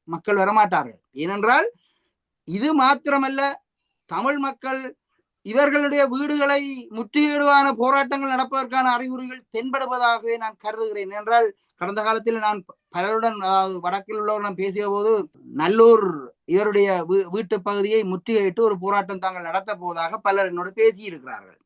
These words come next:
ஆகவே, இத்தகைய போராட்டம் நடப்பதற்கான வாய்ப்புகள் இருக்கிறது. இத்தகைய ஒரு போராட்டத்தை இவர், இவருடைய வயதிலே இவருடைய இதயம் தாங்குமா என்பது எனக்கு தெரியவில்லை. இது, இது ஒரு நச்சரிப்பு போராட்டமாக கூட இருக்கலாம். ஆனால், இவர்கள் சரியாக நடக்காவிட்டால்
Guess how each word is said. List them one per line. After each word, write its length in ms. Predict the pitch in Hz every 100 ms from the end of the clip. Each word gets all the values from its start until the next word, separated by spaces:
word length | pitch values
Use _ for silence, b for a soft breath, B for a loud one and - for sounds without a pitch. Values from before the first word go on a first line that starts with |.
| _
ஆகவே, 400 | - 180 240 269 b b
இத்தகைய 380 | - 170 214 214
போராட்டம் 400 | 180 214 214 220
நடப்பதற்கான 520 | 202 202 214 202 208
வாய்ப்புகள் 500 | 196 196 190 196 208
இருக்கிறது. 420 | 190 175 139 120 -
இத்தகைய 420 | 165 180 285 294
ஒரு 200 | 285 240
போராட்டத்தை 680 | 220 240 262 254 240 240 277
இவர், 260 | 262 254
இவருடைய 340 | 240 240 233 226
வயதிலே 540 | 208 233 240 240 262
இவருடைய 420 | 254 240 233 240
இதயம் 360 | 233 214 247 247 226
தாங்குமா 420 | 220 226 226 220
என்பது 240 | 214 226
எனக்கு 240 | 220 196 196
தெரியவில்லை. 640 | 190 208 190 151 117 107 _
இது, 220 | - 165 170
இது 140 | 202
ஒரு 220 | 220 214
நச்சரிப்பு 460 | 196 190 226 220 208
போராட்டமாக 500 | 208 208 196 202 190
கூட 180 | 180 196
இருக்கலாம். 460 | 190 202 208 160 - _
ஆனால், 320 | - 175 262 -
இவர்கள் 400 | 135 226 262 277
சரியாக 580 | - 208 254 269 240 226
நடக்காவிட்டால் 960 | 170 220 254 247 202 160 - 135 147